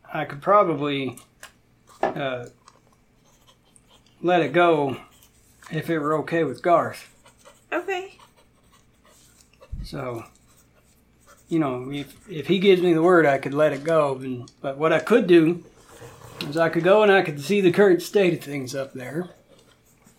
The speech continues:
Speaker 1: And then I could, uh, come and put in what I find on, on that personal assistant.
Speaker 2: Ooh, that sounds like that would work out.
Speaker 1: Mm-hmm.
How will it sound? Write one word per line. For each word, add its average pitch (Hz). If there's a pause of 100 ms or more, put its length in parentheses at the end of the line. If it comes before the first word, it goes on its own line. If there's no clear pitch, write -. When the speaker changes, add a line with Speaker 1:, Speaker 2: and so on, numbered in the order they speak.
(320)
Speaker 1:
And 147 (880)
then 170
I 170
could, 139
uh, 120
come 185
and 139
put 190
in 170
what 147
I 127
find 160
on, 131
on 147
that 131
personal 151
assistant. - (500)
Speaker 2:
Ooh, 269
that 226
sounds 320
like 277
that 220
would 208
work 202
out. 202
Speaker 1:
Mm-hmm. 160